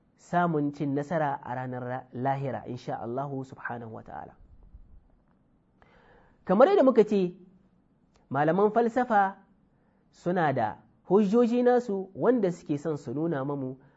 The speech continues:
akwai Allah, wanda a magana su suke ce mishi wajibul wujud. Mun yi bayanin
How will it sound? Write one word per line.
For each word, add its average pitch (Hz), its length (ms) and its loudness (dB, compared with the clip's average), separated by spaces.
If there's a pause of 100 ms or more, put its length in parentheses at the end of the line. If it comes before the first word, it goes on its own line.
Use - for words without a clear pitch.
(180)
akwai 139 400 -6
Allah, 175 360 -2
wanda 180 460 0
a 120 240 -6 (220)
magana 170 420 2
su 185 100 -14
suke 180 240 -10
ce 175 140 -4
mishi 160 340 -6 (220)
wajibul 175 800 0 (240)
wujud. 120 400 -8 (2250)
Mun 190 420 4
yi 302 100 4
bayanin 220 600 4